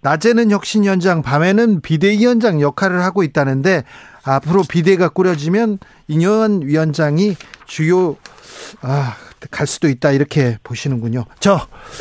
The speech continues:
줄곧 조국 전 장관의 출마설 얘기했습니다. 본인은 한사코 부인할 때도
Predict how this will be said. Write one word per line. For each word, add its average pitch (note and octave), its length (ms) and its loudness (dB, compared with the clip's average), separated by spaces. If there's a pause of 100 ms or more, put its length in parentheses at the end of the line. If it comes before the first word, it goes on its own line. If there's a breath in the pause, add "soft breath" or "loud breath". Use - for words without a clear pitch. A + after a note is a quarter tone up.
(540 loud breath)
줄곧 B3+ 680 2
조국 G#3 400 -2
전 G3+ 340 2
장관의 F#3 540 2
출마설 G#3 640 2
얘기했습니다. C3+ 520 0
본인은 B3 720 2
한사코 A#3 500 2
부인할 G3 560 2
때도 D3+ 400 2